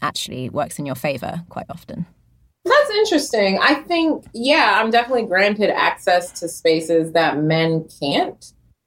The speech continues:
Speaker 2: But I feel like I've bonded equally with both men and women on my journey. And I think in many ways, men would not have even thought that I would have bonded in the way that I did.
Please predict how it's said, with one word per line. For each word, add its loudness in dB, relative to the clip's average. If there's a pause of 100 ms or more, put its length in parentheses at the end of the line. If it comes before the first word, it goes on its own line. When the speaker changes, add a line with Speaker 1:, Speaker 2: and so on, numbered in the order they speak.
(160)
Speaker 2:
But 4
I 0
feel 2
like 2
I've 2
bonded 2 (360)
equally 2
with 0 (140)
both 4
men 0
and 0
women 0
on -2
my 0
journey. 2
And 4
I 4
think 0
in 0
many 2
ways, 2
men 2
would 4
not 0
have 0
even 0
thought 2
that 2
I 2
would 0
have -2
bonded 2
in 0
the 0
way 2
that 2
I 2
did. 0